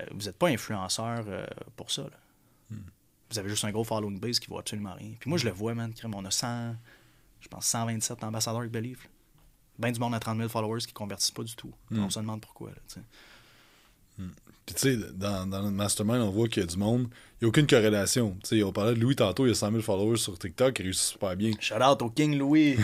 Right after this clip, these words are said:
Speaker 2: <laughs>
Speaker 1: Louis Rasco, tabarouette, lâche pas le kid.
Speaker 2: Mais ça va
Speaker 1: Incroyable.
Speaker 2: super bien, tu sais.
Speaker 1: Incroyable.
Speaker 2: Mais on a d'autres mondes dans le mastermind qui ont trois, quatre, cinq mille followers. Il y, y en a une, euh,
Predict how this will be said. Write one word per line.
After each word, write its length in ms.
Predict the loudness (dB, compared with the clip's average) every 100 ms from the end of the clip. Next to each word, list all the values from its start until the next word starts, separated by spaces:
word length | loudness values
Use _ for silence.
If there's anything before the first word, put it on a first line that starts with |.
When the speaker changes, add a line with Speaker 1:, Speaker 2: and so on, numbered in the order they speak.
| 4
Speaker 2:
<laughs> 120 | 4
Speaker 1:
Louis 120 | 4 6
Rasco, 640 | 6 4 6 8 8 6
tabarouette, 640 | 4 4 4 4 6 6
lâche 240 | 4 2
pas 80 | 0
le 60 | -4
kid. 200 | -4 -2
Speaker 2:
Mais 340 | 2 4 4
ça 140 | 4 4
va 100 | 4
Speaker 1:
Incroyable. 320 | 4 4 6
Speaker 2:
super 140 | 6
bien, 100 | 4
tu 180 | 2 -2
sais. 40 | -4
Speaker 1:
Incroyable. 300 | -6 -8 -10 -18 _ -4
Speaker 2:
Mais 500 | 4 8 8 6 2 -2
on 160 | 2
a 80 | 4
d'autres 240 | 6 6 8
mondes 160 | 6
dans 60 | 6
le 60 |
mastermind 560 | 6 4 2 4 4 4
qui 220 | 2 2
ont 260 | 4 4 0 -4 -20 _ -20 -12
trois, 320 | -4 4 4
quatre, 400 | 6 6 4 2 -4
cinq 340 | 0 4 4
mille 180 | 6 4
followers. 560 | 4 4 6 6 4 2 -6 _ -20 _ -12
Il 100 | -6
y, 40 | 0
y 40 |
en 100 | 4
a 40 | 6
une, 220 | 6 6
euh, 520 | 2 0 -2 -4 -8